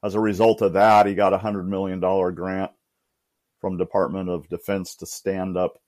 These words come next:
um, domestic production of medical gloves, leased a former Bethlehem steel plant outside of Baltimore, uh, importing, uh, glove making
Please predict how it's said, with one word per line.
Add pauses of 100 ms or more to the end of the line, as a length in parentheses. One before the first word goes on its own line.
(320)
um, (100)
domestic
production
of
medical
gloves, (580)
leased
a
former
Bethlehem
steel
plant
outside
of
Baltimore, (800)
uh,
importing,
uh, (260)
glove
making